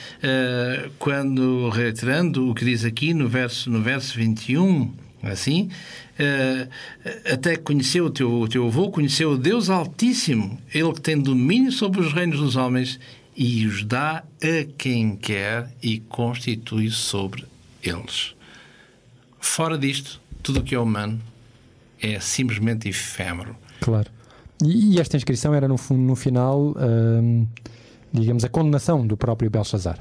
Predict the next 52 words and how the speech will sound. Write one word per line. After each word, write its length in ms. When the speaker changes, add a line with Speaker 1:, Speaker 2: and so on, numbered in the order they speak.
Speaker 2:
Era 160
a 40
condenação 500
divina 400
de 120
uma 120
vida 320
fútil, 600
de 80
uma 160
vida 300
que, 80
tendo 360
tido 200
a 20
oportunidade 640
de 100
reconhecer 440
a 20
existência 500
e 40
a 20
soberania 420
de 100
Deus, 340
eh, 300
passou 240
ao 80
lado. 260
Speaker 1:
E 80
também 220
Speaker 2:
Passou 20
ao 60
Speaker 1:
o 20
Speaker 2:
lado 120
do 100
Speaker 1:
cumprimento 240
Speaker 2:
essencial. 260
Speaker 1:
daquilo 300
que 80
os 80
profetas 400
no, 240
no 160
outrora 420
disseram, 460
quer 220
Jeremias, 480
quer 180
Isaías, 460
ou 80
seja, 400